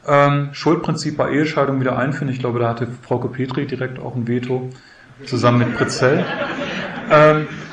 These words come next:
Gesetzesverschärfung zum Schwangerschaftsabbruch, das war eine Riesendiskussion, und zwar hat ausgerechnet die Junge Alternative, die Junge Alternative ist halt noch mal männlicher als die A F D, also die A F D ist eine Männerpartei, wird von Männern gewählt und setzt sich auch hauptsächlich aus Männern zusammen.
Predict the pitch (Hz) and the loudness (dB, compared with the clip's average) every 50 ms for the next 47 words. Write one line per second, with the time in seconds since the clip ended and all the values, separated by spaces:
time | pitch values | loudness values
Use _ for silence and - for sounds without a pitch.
0 | - - 151 139 127 165 165 - 185 - - - 160 160 - 156 151 156 156 156 | -4 -2 2 4 4 4 4 2 -2 -2 0 2 2 2 4 4 4 4 2 0
1 | 151 139 - - 143 139 131 - - - 143 185 185 175 - 175 170 170 - - | -4 -6 -6 -6 -6 -6 -4 2 4 6 6 6 4 2 2 2 0 0 -2 -4
2 | - 160 165 - - 160 156 156 151 135 135 - 139 135 135 131 139 147 143 160 | -4 -4 -4 -2 0 -2 0 0 -2 -2 0 2 2 2 2 0 -2 -2 -2 -2
3 | 139 131 131 - - - - - 131 151 160 160 147 - - - 131 135 131 127 | -2 -2 -2 -4 -8 -10 -6 -2 0 0 0 0 -2 -2 0 0 0 0 0 -4
4 | 135 135 - 139 131 123 113 120 120 117 120 139 165 143 131 131 127 127 127 123 | -6 -6 -6 -6 -6 -4 -4 -4 -2 -2 0 0 0 0 0 -2 -4 -4 -4 -4
5 | 123 123 - 131 143 156 165 180 202 202 190 - - - _ _ - 123 127 127 | -4 -4 -4 -6 -6 -4 -4 -6 -8 -8 -12 -16 -20 -20 _ _ -10 -6 -2 0
6 | 131 123 123 123 127 123 123 135 131 139 139 - - 127 120 120 120 147 - - | 0 0 0 0 -4 -4 -4 -4 -4 -4 -6 -4 -4 -2 0 0 0 0 0 -2
7 | 156 147 139 127 123 123 135 139 143 139 - 123 - 123 120 - - 120 120 - | -2 -2 0 0 0 0 0 -2 -4 -6 -6 -6 -6 -6 -6 -8 -8 -8 -6 -4
8 | 117 117 117 - - 127 143 139 117 117 117 120 117 117 113 - - 117 117 120 | -4 -4 -4 -6 -6 -6 -4 -4 -6 -6 -6 -4 -4 -4 -4 -2 -2 -2 -2 -2
9 | - 123 113 113 113 135 147 143 - 147 - - 147 143 143 147 143 - - - | -2 -2 0 0 0 0 -2 -2 -4 -6 -4 -2 -2 -2 -2 -2 -6 -10 -16 -20
10 | - - - - - 131 127 127 127 131 123 120 123 131 127 123 123 117 - 113 | -20 -20 -20 -6 -4 -2 -2 0 0 2 4 4 4 4 4 2 2 2 0 0
11 | 117 127 156 160 160 147 131 113 120 127 131 131 127 - 123 - 123 - - 120 | 0 0 0 0 -2 -4 -6 -6 -4 -6 -6 -6 -8 -10 -8 -6 -6 -2 -2 -4
12 | 120 - - 123 120 117 120 123 113 117 117 117 117 113 - 123 110 107 113 120 | -4 -4 -6 -6 -6 -4 -2 0 2 2 2 2 0 0 -2 -4 -2 0 0 0
13 | 156 180 | 0 -2